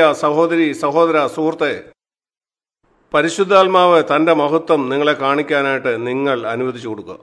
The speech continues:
ദൈവവചനത്തിലൂടെ. അതിവിടുന്ന് തുടങ്ങണം. നിങ്ങൾ ദൈവത്തിൻ്റെ വചനം വായിക്കുമ്പം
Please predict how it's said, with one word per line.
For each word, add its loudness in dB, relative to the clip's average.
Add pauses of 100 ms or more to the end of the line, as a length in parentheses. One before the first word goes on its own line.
(260)
ദൈവവചനത്തിലൂടെ. 0 (480)
അതിവിടുന്ന് 2
തുടങ്ങണം. 0 (1080)
നിങ്ങൾ 6
ദൈവത്തിൻ്റെ 4
വചനം 4
വായിക്കുമ്പം 2